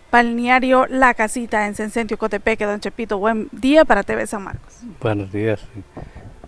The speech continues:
Speaker 2: Aquí, pues, mm, queriendo darle ambiente a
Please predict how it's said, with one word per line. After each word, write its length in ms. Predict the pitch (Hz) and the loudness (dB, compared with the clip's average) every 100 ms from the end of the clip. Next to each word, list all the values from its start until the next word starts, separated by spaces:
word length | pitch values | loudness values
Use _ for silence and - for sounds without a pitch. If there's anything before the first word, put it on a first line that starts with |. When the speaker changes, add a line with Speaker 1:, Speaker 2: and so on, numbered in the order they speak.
| - - | -20 -14
Speaker 2:
Aquí, 360 | 107 - 117 131 | -12 -4 0 0
pues, 440 | 120 - 110 104 | -2 -4 -2 -2
mm, 200 | - 98 92 - - - - - - | -8 -8 -10 -14 -18 -20 -20 -18 -8
queriendo 760 | 107 110 127 139 143 135 113 | -4 2 2 6 6 6 4
darle 260 | 110 123 143 | 2 2 4
ambiente 420 | 127 131 135 - | 2 0 -4 -4
a 200 | 113 92 | -6 -8